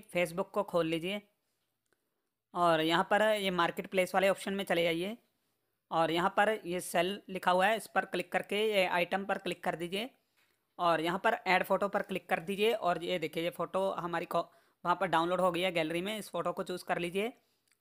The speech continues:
और अगर आप मीशो से कोई और प्रोडक्ट चूज़ करेंगे, जैसे ये देखिए, ये मैंने बूट यहाँ पर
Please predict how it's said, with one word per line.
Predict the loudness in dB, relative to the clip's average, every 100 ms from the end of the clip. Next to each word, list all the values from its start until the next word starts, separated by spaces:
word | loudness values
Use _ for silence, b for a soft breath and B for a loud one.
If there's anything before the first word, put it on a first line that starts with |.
| _
और | 2 2
अगर | 2 0 4 4
आप | 4
मीशो | 0 -2 -2
से | -4 -2
कोई | 0 2
और | 2
प्रोडक्ट | 2 0 0 -2
चूज़ | -10 -2
करेंगे, | -2 -2 -2
जैसे | -2 -2 -2 -6 -6 -12
ये | -6 -4
देखिए, | -4 -4
ये | -4
मैंने | -6 -6
बूट | -8 -6 -6 -8 b b b b
यहाँ | -2 0
पर | 2